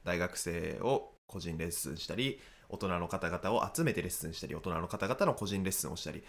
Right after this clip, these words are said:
たまにはドイツ語を教えてみたり、たまには先生に対しての、何ですか？なんて言うんでしたっけ？ああいうの。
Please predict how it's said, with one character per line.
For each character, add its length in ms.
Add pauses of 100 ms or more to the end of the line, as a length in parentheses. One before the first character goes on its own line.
(160)
た 100
ま 140
に 80
は 80
ド 100
イ 60
ツ 100
語 140
を 60
教 120
え 60
て 60
み 100
た 100
り、 180
た 120
ま 100
に 80
は 60
先 240
生 160
に 80
対 180
し 80
て 80
の、 260 (840)
何 120
で 60
す 80
か？ 160 (920)
な 100
ん 60
て 80
言 40
う 40
ん 20
で 60
し 80
た 60
っ 60
け？ 80
あ 40
あ 40
い 40
う 80
の。 80